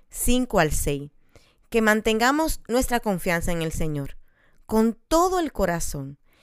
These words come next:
que no dependamos de nosotros, ¿verdad? O de nuestro entendimiento, sino que siempre buscad la voluntad del Señor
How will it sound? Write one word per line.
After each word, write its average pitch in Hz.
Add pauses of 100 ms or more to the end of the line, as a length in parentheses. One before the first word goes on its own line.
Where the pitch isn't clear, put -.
(160)
que 247
no 254
dependamos 269
de 226
nosotros, 190 (380)
¿verdad? 180
O 220
de 185
nuestro 185
entendimiento, 151 (300)
sino 214
que 294
siempre 339
buscad 175
la 151
voluntad 147
del 151
Señor 131